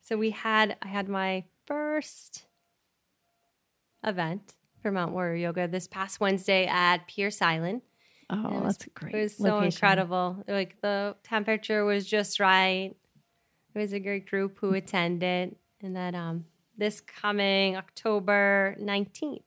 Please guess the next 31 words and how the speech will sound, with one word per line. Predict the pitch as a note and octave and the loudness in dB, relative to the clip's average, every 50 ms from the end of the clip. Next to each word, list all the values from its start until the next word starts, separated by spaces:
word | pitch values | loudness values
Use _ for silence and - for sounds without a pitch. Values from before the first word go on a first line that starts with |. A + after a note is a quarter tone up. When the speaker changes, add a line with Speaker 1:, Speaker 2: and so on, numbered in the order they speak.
| _ | _
Speaker 1:
we'll | - G3 F#3+ | -6 -4 -4
be | G3 F#3+ | -2 -2
in | F#3 | -4
Prescott | F3+ - - G3+ F#3+ - - F#3+ F3 D#3+ - | -4 -6 -6 -8 -8 -6 -6 -6 -6 -8 -6
Park. | - - F#3 - - - - - _ _ _ _ - - - | -6 -4 -4 -4 -6 -10 -16 -20 _ _ _ _ -8 -2 2
Speaker 2:
Oh, | G3 F#3+ F#3+ | 2 4 4
that's | F#3+ - - | 2 0 -4
great, | - - F#3+ F#3 G3 F#3+ F3+ | -8 -6 -2 0 0 0 0
Speaker 1:
Yeah. | F3+ F3+ F3 E3+ E3 | -2 -2 -2 -2 -2
Speaker 2:
Allie. | E3 E3+ E3 E3+ F3+ - | -2 0 -2 -2 -2 -2
That's | - F#3 - | -2 -2 -2
awesome. | - F3 F3+ E3+ D#3+ - - F3 - F#3 F#3+ F3+ - _ _ - | -2 -2 -2 -2 -2 -4 -6 -4 -2 -2 -2 -2 -4 _ _ 2
And | G3+ G3+ F#3+ | 4 4 4
for | - - F#3+ | 6 4 2
th-, | F3+ - | 2 4
any | - G3+ G3+ G3+ | 4 6 6 6
listeners | F#3+ F#3 F#3 - - F#3+ F3+ F3 F3 E3 | 6 6 4 2 2 0 0 0 0 0
who | - F3+ | 0 0
are | |
wondering | F3 F3 F3 E3+ E3+ | 2 2 2 2 2
where | E3+ E3 | 0 0
those | E3 E3 E3 | 0 -2 -2
places | - - E3 E3 E3 F3 F3 - | -2 -4 -4 -4 -4 -4 -4 -2
are, | F3 F3 - | -2 -2 -2
they | F3 E3+ F3 E3+ | -2 -2 -2 -2
are | E3+ E3+ | -2 -2
located | E3+ F3+ F3 - - E3+ F3 E3+ | -2 -4 -4 -2 0 0 0 0
in | - - F3 E3 | 0 0 0 0
Portsmouth, | - - - - G3 F#3+ - - - E3 F3+ - - - | -2 -4 0 0 0 0 0 -2 -2 -2 -2 -2 0 2
New | E3+ E3 | 2 4
Hampshire. | E3 E3+ D#3 D#3+ - - D#3+ D#3+ F3+ F#3+ | 4 4 2 0 -2 -2 0 0 0 0